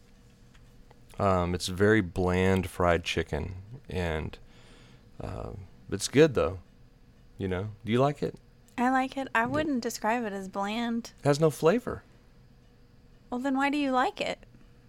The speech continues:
Speaker 1: I like it when I put hot s-, uh, that hot stuff all <laughs> over it. I, I, you, you really have to season it yourself.
Speaker 2: Okay.
Speaker 1: But this, but I'm just saying that,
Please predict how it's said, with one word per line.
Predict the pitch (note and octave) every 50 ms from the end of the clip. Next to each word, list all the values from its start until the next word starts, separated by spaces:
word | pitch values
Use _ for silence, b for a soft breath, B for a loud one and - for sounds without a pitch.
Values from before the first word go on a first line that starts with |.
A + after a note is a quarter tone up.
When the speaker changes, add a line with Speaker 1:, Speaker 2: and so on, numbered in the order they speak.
| - - - - -
Speaker 1:
I | A#2
like | C3 C#3 C#3 C3+ C#3+
it | A2+
when | D#2+ G#2+ A2
I | G#2+
put | G#2 - - A#2 -
hot | - A2+ A2+ - -
s-, | - - - - - - -
uh, | - F#2 F2 D#2+ - -
that | G2 G2+ E2 - -
hot | - A#2 - -
stuff | - - - G2 - -
all | - - D#2+
<laughs> |
over | G2+ - - A2 - -
it. | - - - - - - - - - - B B B B B B A#2+ B B B - -
I, | - F#2 C#3 - -
I, | B2 B2 B2+ C3 A2
you, | - - A#2 A2+ A#2 A2
you | G2+ A#2 B2
really | B2+ B2+ B2 A#2+
have | A#2+ A#2 -
to | -
season | F#2 - - A#2 A2 G#2 F#2 G2
it | F#2 -
yourself. | G#1+ F2+ - - F#2 F2 D#2 F2 G2 - - - - - - - - - - - - A3
Speaker 2:
Okay. | G#3 - G#3+ G3+ A3 G#3+
Speaker 1:
But | - G#2 F2+ A#2
this, | B2+ D3+ C#3 - -
but | - B2 A#2+
I'm | A#2 A#2
just | A2+ - -
saying | - G#2+ G2 F2+ E2+ F2
that, | F2 - -